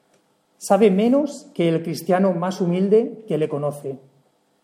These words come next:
que sabe que Jesús es la prueba de que Dios está dispuesto a dárnoslo todo, como dice Pablo en Romanos ocho, del treinta y uno al treinta y nueve. Dice:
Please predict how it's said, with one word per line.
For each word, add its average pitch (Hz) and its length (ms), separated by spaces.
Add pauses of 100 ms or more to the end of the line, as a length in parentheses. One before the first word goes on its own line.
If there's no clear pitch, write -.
(380)
que 175 140
sabe 226 320
que 240 100
Jesús 220 340
es 208 140
la 175 200
prueba 254 380
de 170 160
que 170 160
Dios 226 520
está 202 260
dispuesto 202 680
a 160 80
dárnoslo 180 560
todo, 139 480 (480)
como 160 240
dice 190 240
Pablo 214 520
en 160 140
Romanos 180 480
ocho, 214 540
del 147 180
treinta 160 300
y 165 100
uno 185 80
al 170 80
treinta 165 300
y 160 40
nueve. 160 380 (640)
Dice: 165 600